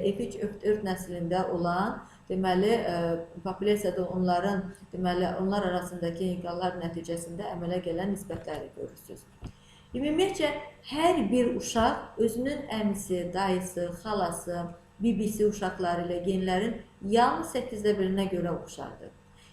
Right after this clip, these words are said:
Yəni, ümumi halda qohumluq dərəcəsinin bir pillə azalması ilə nəsil üçün eyni olan nəs-, genlərin sayı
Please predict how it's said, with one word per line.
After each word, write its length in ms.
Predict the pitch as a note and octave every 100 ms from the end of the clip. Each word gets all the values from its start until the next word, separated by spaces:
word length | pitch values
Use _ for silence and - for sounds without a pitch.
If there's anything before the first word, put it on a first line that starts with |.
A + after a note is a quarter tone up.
| -
Yəni, 340 | B3+ C#4+ F#3+ E3+ - -
ümumi 460 | G#3+ A#3+ B3+ D4+ D#4+
halda 560 | G#3 F3 E3 D#3+ E3 - -
qohumluq 520 | - A3 A#3 A3+ C#4+ -
dərəcəsinin 680 | A#3+ A3 G#3+ F#3 F#3 F#3 F3+ - -
bir 300 | G3 C#4 C#4
pillə 240 | A3+ G#3 F#3+ -
azalması 640 | F3+ F#3 F3+ E3+ E3+ G#3
ilə 460 | F#3+ D#3+ D#3 F#3 - - -
nəsil 420 | G3 A3+ C4 D4
üçün 320 | B3+ - A#3+ B3+ -
eyni 360 | - C4+ C#4 A3
olan 480 | F3+ F#3 F3 E3+ - - -
nəs-, 240 | G#3 G#3+ -
genlərin 500 | G#3+ G#3+ G#3 A#3 B3
sayı 380 | - F#3+ G#3+